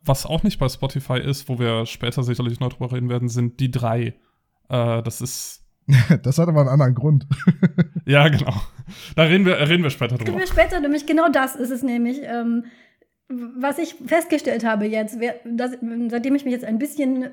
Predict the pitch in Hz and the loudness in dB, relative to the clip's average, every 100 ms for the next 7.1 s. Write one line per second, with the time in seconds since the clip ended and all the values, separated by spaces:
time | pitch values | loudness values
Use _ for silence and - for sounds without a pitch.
0 | - 247 240 262 277 269 254 247 247 240 | -4 -2 0 0 -2 -2 -4 -4 -4 -4
1 | 269 - 262 226 277 254 214 240 320 320 | -4 -8 -6 -4 -4 -4 -4 -2 -2 -2
2 | 277 247 240 240 233 220 214 208 269 285 | -2 -4 -4 -6 -8 -8 -8 -8 -10 -10
3 | 311 302 294 240 247 240 233 285 403 320 | -12 -10 -8 -8 -6 -6 -4 -4 -4 -4
4 | 320 302 277 233 226 247 294 254 247 208 | -2 0 0 0 0 0 -2 -2 -6 -8
5 | 220 240 233 240 226 233 226 208 - 262 | -8 -6 -6 -6 -6 -6 -6 -10 -6 -4
6 | 254 247 247 - 214 214 226 262 240 233 | -2 -2 -4 -6 -6 -4 -8 -10 -8 -6
7 | 208 | -8